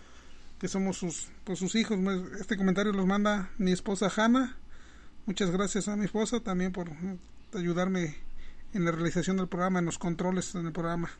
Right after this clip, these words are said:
Estimado, también tenemos un saludo de estimado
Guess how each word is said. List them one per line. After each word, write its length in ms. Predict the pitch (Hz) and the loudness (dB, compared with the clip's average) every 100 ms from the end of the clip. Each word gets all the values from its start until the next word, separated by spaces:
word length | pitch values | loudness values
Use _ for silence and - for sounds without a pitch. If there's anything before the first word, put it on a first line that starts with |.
| - - - - - - - - - - - - - - - | -18 -20 -20 -20 -18 -16 -16 -14 -14 -16 -18 -20 -20 -18 -10
Estimado, 880 | 208 - 185 202 220 226 202 185 175 - - - - - | -10 0 4 6 8 8 8 6 4 -4 -16 -18 -18 -4
también 280 | 190 190 202 | 2 2 4
tenemos 640 | 226 233 240 214 - - - - - - - - - - - - - | 4 6 4 2 -4 -10 -14 -16 -18 -18 -18 -18 -18 -18 -16 -14 -6
un 140 | 214 208 | -2 0
saludo 280 | 208 220 240 | 2 4 4
de 60 | |
estimado 520 | 208 202 214 226 214 | 4 4 6 6 4